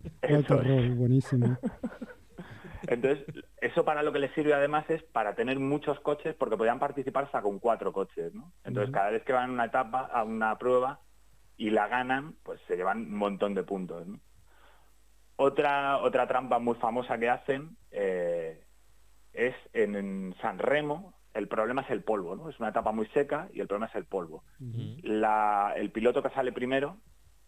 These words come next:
Speaker 1: va a levantar polvo que va a estropear la visibilidad para todos los que vengan detrás, ¿no?
Speaker 2: Ujú.
Speaker 1: Entonces, eh, las trampas que hacían es, primero intentan barrer la carretera, pasan la camioneta esta que tenían
Speaker 2: <laughs>
Speaker 1: con unas escobas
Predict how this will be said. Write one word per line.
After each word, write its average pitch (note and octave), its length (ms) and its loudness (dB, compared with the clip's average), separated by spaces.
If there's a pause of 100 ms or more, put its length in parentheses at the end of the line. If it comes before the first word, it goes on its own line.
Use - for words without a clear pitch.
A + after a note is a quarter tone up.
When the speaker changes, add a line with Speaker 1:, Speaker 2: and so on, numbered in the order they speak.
(320)
Speaker 1:
va A#2 140 0
a B2 40 -2
levantar B2 480 0
polvo C3+ 420 2
que A2+ 140 4
va G#2 680 2
a F2+ 40 -6
estropear G#2+ 360 0
la A#2 80 2
visibilidad A2 540 0
para A2 180 0
todos G#2 180 2
los F#2 120 -4
que G2+ 80 0
vengan F#2 220 -4
detrás, E2+ 360 -8
¿no? G2+ 140 -18
Speaker 2:
Ujú. A2+ 380 -10 (500)
Speaker 1:
Entonces, G2+ 520 -2 (520)
eh, F#2+ 680 0
las F#2+ 260 -4
trampas A#2+ 340 0
que A#2+ 100 -4
hacían C#3+ 340 2
es, B2+ 180 0
primero B2 340 2
intentan C#3+ 380 2
barrer C3+ 280 2
la C3 120 2
carretera, C3 480 2 (1600)
pasan A#2+ 360 -2
la A2+ 140 2
camioneta A2+ 500 0
esta B2 240 -8
que A2 80 -4
tenían A2 580 0
Speaker 2:
<laughs> - 60 -20
Speaker 1:
con G#2+ 180 2
unas A2+ 280 -2
escobas A#2+ 520 0